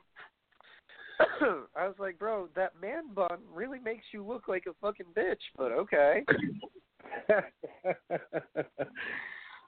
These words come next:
Speaker 2: Oh, my God.
Speaker 1: 'Cause they wanna talk
Speaker 2: Yeah.
Speaker 1: about little guys that can actually wrestle. Okay, let's throw 'em out there. Austin Aries, Neville.
Speaker 2: Yep. Um,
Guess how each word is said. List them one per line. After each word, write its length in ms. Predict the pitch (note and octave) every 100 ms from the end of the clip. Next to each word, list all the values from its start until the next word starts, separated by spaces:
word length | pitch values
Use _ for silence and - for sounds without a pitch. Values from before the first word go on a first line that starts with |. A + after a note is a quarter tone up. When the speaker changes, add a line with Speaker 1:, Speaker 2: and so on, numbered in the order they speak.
| _
Speaker 2:
Oh, 480 | - C#3 D#3 D3+ D3
my 240 | C#3 C3 B2
God. 540 | B2 B2 B2 B2 A2+ A#2 _ _ - - - - - - - - - _ -
Speaker 1:
'Cause 100 | F3
they 80 | A3
wanna 200 | C4+ C4+
talk 180 | A#3+
Speaker 2:
Yeah. 60 | A#3
Speaker 1:
about 260 | G#3+ F#3+ D#3
little 180 | G3+
guys 280 | G3 F#3+ F#3+ F3
that 120 | F3
can 120 | E3
actually 460 | C#3+ D#3+ - G3 D#3+
wrestle. 640 | C#3 F3 G#3+ C#3 A#2+ D3+ - - - -
Okay, 500 | F3 G3+ D#3 D#3+ G#3 - - - - -
let's 160 | G3 -
throw 160 | G3+ F#3+
'em 80 |
out 240 | G3 A3 -
there. 200 | C3 F#2+
Austin 360 | A#2+ C3 -
Aries, 460 | B2+ C3+ C#3 C3+ C3+ G#2+
Neville. 720 | A2+ A#2 A#2+ B2 B2 B2+ C3 _ _ _ _ _ _ _ _ _ -
Speaker 2:
Yep. 320 | B2 B2+ C#3+ - - - _ _ _ _ - - - - _ _ -
Um, 580 | A#2 F#2+ F2+ D2+ A#1